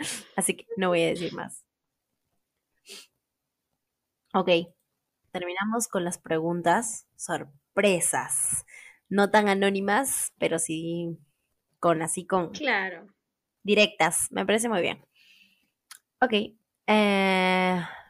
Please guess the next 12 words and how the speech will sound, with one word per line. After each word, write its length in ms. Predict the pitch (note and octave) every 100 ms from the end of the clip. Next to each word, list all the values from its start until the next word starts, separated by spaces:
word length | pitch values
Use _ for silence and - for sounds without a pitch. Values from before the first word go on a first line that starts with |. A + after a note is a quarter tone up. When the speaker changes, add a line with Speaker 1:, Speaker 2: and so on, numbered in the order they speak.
| _ _ _
Speaker 1:
ya 180 | - F#3+
es 100 | F#3
momento 420 | F#3 E3+ E3+ E3+
de 140 | E3+ E3
despedirnos. 800 | E3 E3+ E3 E3+ E3+ - - -
Es 280 | - - - _ G#4
momento 420 | F4 E4 D#4+ - -
de 120 | D#4+ E4+
decir 320 | F4 - -
adiós. 800 | - - G4+ A4 D#5+ - - - - - A#4+ A4 F#4+ D#4 B3 _ _
Ok. 320 | - F3+ F#3 - _ _ _ _ _ _ -
Ah, 880 | A#3 A3 G#3 G3 F#3+ F#3 F#3 F#3 F3+